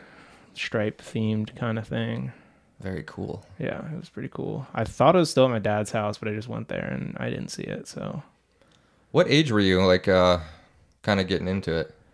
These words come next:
Speaker 1: So that was my senior year, I think, uh, of high school. I think I bought that.
Speaker 2: Okay.
Speaker 1: So eighteen. And then I was just, like, cruising around my neighborhood with, like, my friend Tom and a couple other people.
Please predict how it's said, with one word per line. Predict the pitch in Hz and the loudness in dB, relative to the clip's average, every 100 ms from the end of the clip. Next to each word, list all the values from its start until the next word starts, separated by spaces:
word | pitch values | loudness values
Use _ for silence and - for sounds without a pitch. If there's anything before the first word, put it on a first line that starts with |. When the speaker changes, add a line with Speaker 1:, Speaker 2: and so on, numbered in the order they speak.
| _ | _
Speaker 1:
So | - 120 | 2 8
that | 135 | 8
was | 185 175 147 131 | 10 8 6 2
my | 117 | 2
senior | 110 - 131 131 120 | 2 4 6 6 6
year, | 110 113 107 104 | 6 6 6 4
I | 110 | 0
think, | 120 110 | -2 -2
uh, | |
of | 107 110 110 | 0 0 0
high | 117 | 0
school. | 107 - 110 117 135 | -2 -2 -4 -4 -6
I | 120 | -4
think | 113 107 | -2 -2
I | |
bought | 101 101 - | -2 -4 -4
that. | 101 107 - - | -4 -4 -8 -8
Speaker 2:
Okay. | - 180 208 - | -2 -2 -2 -8
Speaker 1:
So | - - 101 101 101 110 - _ _ _ _ - - | -8 -2 0 0 -2 -4 -10 _ _ _ _ -14 -6
eighteen. | 107 - 117 127 135 - _ _ _ _ _ - | -6 -2 -2 -2 -4 -10 _ _ _ _ _ -6
And | 123 110 | 0 2
then | 110 107 107 107 107 107 - _ _ _ _ _ _ _ | 4 4 2 2 0 -2 -8 _ _ _ _ _ _ _
I | 117 | 4
was | 117 | 4
just, | 110 | 4
like, | 113 - | -2 6
cruising | 147 131 120 | 8 10 10
around | 120 120 117 120 | 8 8 6 4
my | 117 | 4
neighborhood | 113 110 113 113 110 | 4 4 4 4 4
with, | 107 | 2
like, | 110 110 | 0 0
my | |
friend | 104 110 107 | -2 -2 -2
Tom | 123 110 107 107 110 | 0 0 2 2 0
and | 110 | -2
a | |
couple | 113 107 110 | -4 -2 -2
other | 110 | -2
people. | 113 110 110 107 104 | -2 -2 0 0 -2